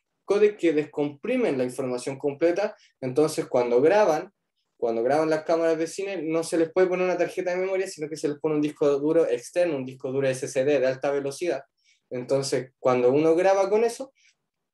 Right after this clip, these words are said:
puedes grabar en cuatro K y el cuatro K te va a grabar esos ocho minutos que en H dos seis cuatro pesan dos gigas, aquí te van a pesar veinte gigas,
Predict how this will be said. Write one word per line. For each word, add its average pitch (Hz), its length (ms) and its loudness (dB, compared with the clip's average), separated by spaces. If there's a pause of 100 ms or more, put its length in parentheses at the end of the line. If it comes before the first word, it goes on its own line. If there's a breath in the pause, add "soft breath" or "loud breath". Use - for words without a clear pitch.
(360)
puedes 147 220 4
grabar 143 260 6
en 147 100 0
cuatro 151 300 2
K 185 400 0
y 135 140 -4
el 127 120 -4
cuatro 147 320 2
K 180 300 0
te 156 80 0
va 139 120 2
a - 20 2
grabar 139 420 -2
esos 180 260 -6
ocho 190 160 -6
minutos 190 480 -4
que 156 300 0
en 139 100 -4
H 156 240 -6
dos 165 200 -2
seis 143 180 -6
cuatro 170 500 -4 (300)
pesan 143 720 2
dos 160 200 0
gigas, 233 380 -4 (240)
aquí 185 260 -6
te 180 100 2
van 165 160 4
a 165 100 2
pesar 180 540 0
veinte 131 420 0
gigas, 104 320 -12